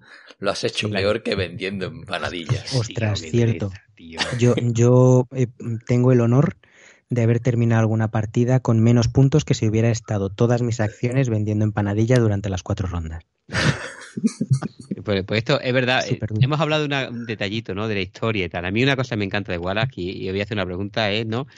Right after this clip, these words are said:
Speaker 3: Eh, aquellas reglas que mete porque, por-, porque, porque son históricas.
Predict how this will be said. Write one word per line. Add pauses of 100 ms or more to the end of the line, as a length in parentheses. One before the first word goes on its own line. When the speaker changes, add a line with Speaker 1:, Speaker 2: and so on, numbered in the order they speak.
(260)
Speaker 3:
Eh,
aquellas
reglas
que
mete
porque,
por-, (200)
porque,
porque
son
históricas.